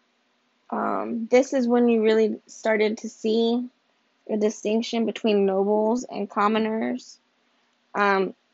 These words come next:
a lot of political consolidation going on here. He started a lot of building projects, and he started to expand even more.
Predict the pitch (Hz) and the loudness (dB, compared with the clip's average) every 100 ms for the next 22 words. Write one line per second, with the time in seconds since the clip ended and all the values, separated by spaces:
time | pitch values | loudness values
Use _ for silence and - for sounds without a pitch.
0 | _ _ _ 214 214 208 214 - 208 208 | _ _ _ 4 6 6 4 -4 -2 -2
1 | 208 - 214 214 - 233 226 202 196 190 | -2 -2 -2 -2 -4 -6 -2 2 2 2
2 | 208 202 220 226 214 208 208 208 208 214 | 2 0 0 -2 0 0 -2 -4 -4 -4
3 | 226 226 226 - _ _ - 247 - 214 | -4 -4 -4 -8 _ _ -6 -4 0 2
4 | 208 208 208 208 - _ _ _ 220 226 | 4 4 4 4 0 _ _ _ 4 6
5 | 220 240 233 240 - _ _ _ _ _ | 6 4 2 0 -6 _ _ _ _ _
6 | _ _ _ _ _ _ 254 226 226 240 | _ _ _ _ _ _ 4 4 4 0
7 | 240 - 226 247 247 - - - 214 214 | -2 -4 -4 -2 -2 -6 -12 -2 0 2
8 | 220 226 220 196 - - 220 240 233 202 | -2 -2 -2 -2 -4 -8 -2 2 2 -2
9 | 226 - _ _ _ - 226 220 214 208 | -6 -16 _ _ _ -2 2 4 2 2
10 | 214 285 - 247 | 2 0 -2 -4